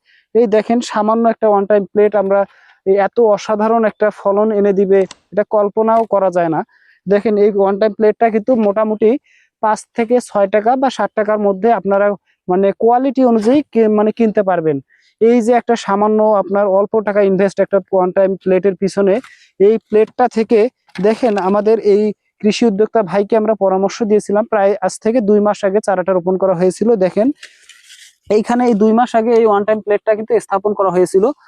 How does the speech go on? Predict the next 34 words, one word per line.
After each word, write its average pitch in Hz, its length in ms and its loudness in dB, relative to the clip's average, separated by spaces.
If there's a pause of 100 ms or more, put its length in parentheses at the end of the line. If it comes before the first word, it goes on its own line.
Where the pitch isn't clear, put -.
(220)
আপনারা 190 240 0
একটু 214 160 0 (100)
দেখান, 196 360 0 (460)
মানে 196 220 0
এই 208 120 2
যে 220 100 0
ওয়ান 208 180 2
টাইম 247 200 0
প্লেটটা 226 380 -2
যে 240 160 0
স্থাপন 214 400 -2
করছিলেন 214 440 0 (440)
তার 202 220 0
কারণে 220 380 0 (380)
যে 190 140 0
সুবিধাগুলো 220 640 0
হয়েছে, 196 400 -2
অর্থাৎ 226 340 0 (420)
এই 220 120 2
যে 226 160 2
আপনার 208 360 0 (280)
চারাটা 208 340 -2
রোপণ 202 300 -4
করা 214 200 0
হয়েছে, 180 300 -2
রোপণ 220 300 0
করার 202 260 0
পরে 214 200 0
আমরা 180 300 -2
তাকে 185 240 -4 (440)
সাজেশন 190 540 -4
দিয়েছিলাম 190 460 -2
যে 180 100 0
আপনি, 190 280 0